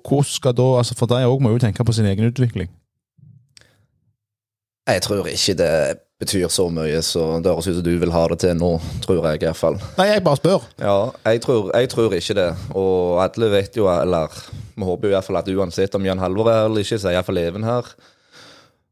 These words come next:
Speaker 2: Og jeg tror ikke, jeg, jeg tror ikke det ligger så mye der. Jeg tror vi er blitt gjennomskuet om at vi er ikke bedre enn det. Alle har funnet svakhetene våre, de vet hvordan de skal ta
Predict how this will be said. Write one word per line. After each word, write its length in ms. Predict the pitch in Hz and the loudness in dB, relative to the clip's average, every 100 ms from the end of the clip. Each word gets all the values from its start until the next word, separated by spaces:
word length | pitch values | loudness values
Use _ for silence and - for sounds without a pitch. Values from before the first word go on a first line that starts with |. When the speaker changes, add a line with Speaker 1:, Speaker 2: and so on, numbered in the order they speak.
| - | -2
Speaker 2:
Og 800 | 104 95 92 87 78 69 53 - - - - | 2 4 4 2 2 0 -4 -10 -16 -18 -10
jeg 100 | - | -6
tror 140 | - | -4
ikke, 180 | - 95 90 | 0 2 2
jeg, 80 | 87 | 2
jeg 180 | 117 | 0
tror 160 | 110 104 | 0 -4
ikke 160 | 73 113 | -4 -2
det 80 | |
ligger 160 | 95 98 | -2 -2
så 80 | 92 | -2
mye 160 | 85 | -2
der. 180 | 78 80 110 | 0 0 0
Jeg 100 | - | 0
tror 160 | 113 | 0
vi 140 | 113 101 | 2 0
er 100 | 101 | -2
blitt 160 | - | -2
gjennomskuet 540 | 90 87 110 156 160 160 | 0 0 -2 -2 0 0
om 160 | 117 | 0
at 160 | 98 - | 0 -2
vi 220 | 98 87 85 | -4 -2 -2
er 260 | 87 95 101 | 0 0 0
ikke 240 | 92 - 104 | -4 -4 0
bedre 260 | 95 110 107 | 2 2 0
enn 100 | 98 | 0
det. 100 | 110 143 160 - - _ _ - | 2 2 -4 -12 -20 _ _ -6
Alle 300 | 98 - 120 | -6 2 2
har 60 | 120 | 2
funnet 240 | 101 95 | -2 -4
svakhetene 600 | - 104 127 135 143 143 143 | 0 2 2 0 0 0 0
våre, 220 | 139 143 - | 0 -2 -2
de 80 | 87 | 0
vet 220 | 117 117 | 0 0
hvordan 220 | 110 113 | -2 -2
de 40 | 110 | -2
skal 100 | 104 | -4
ta 140 | 98 | 0